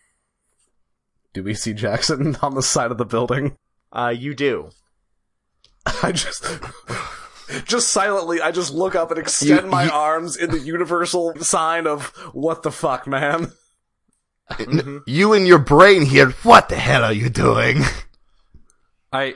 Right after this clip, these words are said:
Speaker 4: I almost slip. Whoop. Bears.
Speaker 3: Can I, I see any of the people from the window?
Speaker 2: You can, and I would like you both to roll stealth checks at disadvantage.
Speaker 1: Oh, shit.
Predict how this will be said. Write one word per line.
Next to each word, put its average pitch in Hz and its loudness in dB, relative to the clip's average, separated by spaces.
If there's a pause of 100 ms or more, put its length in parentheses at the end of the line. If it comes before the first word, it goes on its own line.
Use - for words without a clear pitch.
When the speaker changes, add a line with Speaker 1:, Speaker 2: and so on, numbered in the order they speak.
(100)
Speaker 4:
I 131 -2
almost 127 -4
slip. - -6 (180)
Whoop. 160 -4 (640)
Bears. 85 -8 (220)
Speaker 3:
Can 156 0
I, 143 4
I 143 6
see 196 -4
any 170 0
of 156 -4
the 147 0
people 160 -6
from 147 -2
the 127 0
window? 135 -2 (380)
Speaker 2:
You 185 -10
can, 190 -4 (140)
and 139 -2
I 143 2
would 151 -2
like 151 -4
you 151 -8
both 156 -4
to 175 -14
roll 156 -6
stealth 165 -6
checks - -8
at 143 -18
disadvantage. 131 -10 (500)
Speaker 1:
Oh, - -14
shit. - -14